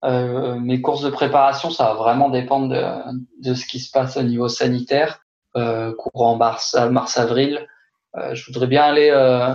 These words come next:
à la Bouillonnante en, en Belgique, peut-être sur un trente bornes pour préparer Zegama. Et puis donc Zegama en mai, ça sera le premier objectif. Et puis le marathon du Mont Blanc fin juin.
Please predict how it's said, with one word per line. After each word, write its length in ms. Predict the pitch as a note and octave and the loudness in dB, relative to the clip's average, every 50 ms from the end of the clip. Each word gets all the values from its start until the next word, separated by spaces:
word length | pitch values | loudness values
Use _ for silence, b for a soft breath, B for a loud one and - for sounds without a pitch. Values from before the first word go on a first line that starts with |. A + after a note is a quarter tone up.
| B2+ - - | -4 -4 -2
à 100 | C#3 C3+ | 2 2
la 120 | C3+ C3 | 2 2
Bouillonnante 580 | C3 C3 C#3 C#3 C#3 C3+ C#3 C#3 C#3 C3+ - C3 | 2 0 0 2 2 4 4 4 2 2 -2 -4
en, 320 | B2 A#2+ A#2 - - _ _ _ _ _ _ _ - | -4 -4 -4 -6 -8 _ _ _ _ _ _ _ -4
en 140 | B2+ C3+ C3 | -2 -2 -2
Belgique, 560 | C3+ C#3 C#3 C3+ C3 C3 D3 D3+ - - - | 0 0 0 0 0 0 -2 -4 -8 -8 -6
peut-être 260 | C3+ B2+ B2+ - A#2+ | -6 -4 -2 -4 -4
sur 220 | - - C3 A#2+ | -2 -2 -2 0
un 80 | A#2+ A#2+ | 0 -2
trente 260 | - - C3 B2+ B2+ | -2 -2 0 2 4
bornes 260 | C3 C3+ C#3+ D3 C#3 C3+ - | 4 4 4 2 -2 -6 -12
pour 80 | - | -8
préparer 420 | - - C3 C3 C#3 C3 C3 C3 B2+ | -4 -4 0 2 2 2 2 2 2
Zegama. 640 | B2+ C3 B2+ C3+ C3 C3+ D3 D#3 F3+ G3 - - - _ _ _ _ _ _ _ _ _ _ _ _ _ _ _ _ _ _ _ _ _ | 0 0 2 2 2 4 4 4 2 2 -2 -8 -18 _ _ _ _ _ _ _ _ _ _ _ _ _ _ _ _ _ _ _ _ _
Et 220 | - C3+ C3 B2+ B2+ | 0 0 0 0 -2
puis 280 | - - C#3 C3 C3 | -6 -4 -2 0 2
donc 200 | B2 B2 B2 A#2+ | 2 2 0 0
Zegama 420 | A#2+ B2 B2+ A#2+ B2+ A#2+ B2 B2+ B2 | 0 0 0 2 2 2 2 2 2
en 140 | A#2+ A#2+ A2+ | 2 2 2
mai, 160 | A#2+ B2 B2+ | 2 0 0
ça 160 | B2+ B2+ A#2 | -2 -4 -6
sera 160 | - - A#2+ | -6 -4 -6
le 60 | A#2 | -6
premier 260 | - - A#2+ A#2+ A#2 A2+ | -6 -6 -6 -4 -4 -4
objectif. 640 | A#2+ A#2 A2+ A#2 C#3 B2 - - C#3 C#3 C3 - | -4 -4 -6 -6 -8 -8 -8 -10 -10 -10 -8 -6
Et 60 | C#3+ C3 | -8 -6
puis 120 | - B2+ | -6 -4
le 80 | A#2+ A#2+ | 0 2
marathon 380 | A#2 A#2 A#2 A#2 - B2 B2+ | 2 2 2 0 -2 -4 -4
du 120 | B2 B2 A#2+ | -4 -2 -2
Mont 160 | A#2+ A#2 A#2 | -2 -2 0
Blanc 200 | A#2 A#2+ B2 A#2+ | 0 0 -2 0
fin 200 | - B2+ B2 A#2 | 0 0 0 0
juin. 360 | A2+ A#2+ C3 - - - | 0 0 0 -2 -2 -6